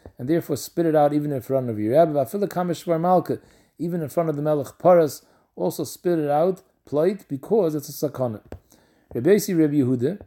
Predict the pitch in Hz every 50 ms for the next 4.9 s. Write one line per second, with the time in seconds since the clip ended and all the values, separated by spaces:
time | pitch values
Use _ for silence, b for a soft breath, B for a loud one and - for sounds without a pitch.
0 | _ _ _ _ _ _ _ _ _ _ _ _ _ _ _ _ _ _ _ _
1 | - - - - 120 135 123 113 - - 170 160 147 - 135 123 135 139 135 131
2 | 131 127 - - 123 117 107 117 143 151 - - b b b b b b b b
3 | b b b - - 120 120 120 127 147 151 143 139 135 123 - _ _ _ _
4 | _ _ _ _ _ _ _ _ - - 117 104 104 98 107 143 -